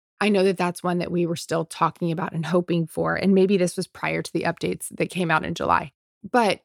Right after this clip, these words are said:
you know, definitely check with your regulatory agencies for your career field, check with your state, see what they know. Um, and honestly, as many of us already know,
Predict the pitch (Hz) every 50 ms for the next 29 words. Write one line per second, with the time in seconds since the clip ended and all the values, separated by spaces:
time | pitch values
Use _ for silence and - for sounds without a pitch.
0 | _ _ - 208 196 190 180 175 - 214 214 - - 254 269 254 - - 214 208
1 | - 202 - 202 185 170 165 170 170 165 175 170 - - 165 151 - 175 175 165
2 | 185 180 - - 180 175 - - 170 165 156 160 - - - 190 233 254 269 254
3 | - - 247 240 226 220 - - - 247 262 - _ - 220 - - - - -
4 | - - - - 208 214 214 - - - _ _ _ _ - - - - 277 277
5 | 254 254 - - 180 175 165 170 170 165 170 170 170 175 175 - _ _ _ _
6 | _ - 190 180 175 175 - 190 226 - - 180 180 185 202 208 - - - 247
7 | 254 254 262 - - - _ - - - 170 165 180 170 165 156 170 175 170 175
8 | 160 165 160 - - 165 160 160 175 190 208 220 247 254 262 254